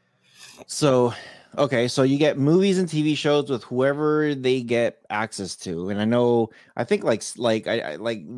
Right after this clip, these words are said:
they'll have access to, like, Spider-Man: Far From Home,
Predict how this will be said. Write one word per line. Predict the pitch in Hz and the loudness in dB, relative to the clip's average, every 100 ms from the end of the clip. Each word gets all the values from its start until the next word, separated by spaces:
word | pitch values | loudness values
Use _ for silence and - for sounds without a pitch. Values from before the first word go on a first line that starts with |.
| 127 | -2
they'll | 127 | 0
have | 135 131 | 2 2
access | 120 120 - 117 | 0 -2 -4 -8
to, | - | -4
like, | 107 101 98 - _ _ - | -2 -2 -4 -8 _ _ -14
Spider-Man: | - - 110 113 113 110 | -10 -2 0 2 0 0
Far | 113 110 | 0 -2
From | 104 | -2
Home, | 98 117 123 127 | -2 0 0 -2